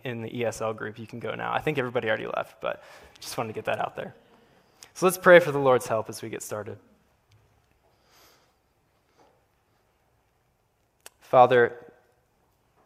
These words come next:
this is one of many things in the scriptures that we admit on the surface is hard to believe. And so we ask that your Spirit come and minister among us, and that by your power and only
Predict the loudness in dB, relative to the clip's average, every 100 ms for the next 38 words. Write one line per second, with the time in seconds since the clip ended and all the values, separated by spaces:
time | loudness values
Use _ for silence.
0 | _ -6 -6 2 4 4 2 2 2 0
1 | -2 -2 -4 -6 -4 -4 -4 -4 -6 -4
2 | -4 -4 -6 -6 -6 -12 -20 _ _ _
3 | -20 -20 -20 -8 -6 -6 -2 0 -2 -6
4 | -20 -20 _ _ -6 -6 -6 -4 -4 -4
5 | -10 -14 -14 -4 -2 -2 -4 -14 -14 -14
6 | -16 -20 -18 -8 -4 -4 -6 -18 -20 -20
7 | _ -2 6 8 8 4 2 2 2 -8
8 | -6 2 4 2 0 -2 -2 -4 -6 -6
9 | -6 -4 -4 -4 -6 -8 -12 -16 -20 _
10 | _ _ _ _ _ _ _ _ _ -10
11 | -4 -2 6 10 10 8 2 4 4 6
12 | 8 8 8 0 -6 -6 -6 -4 -4 -4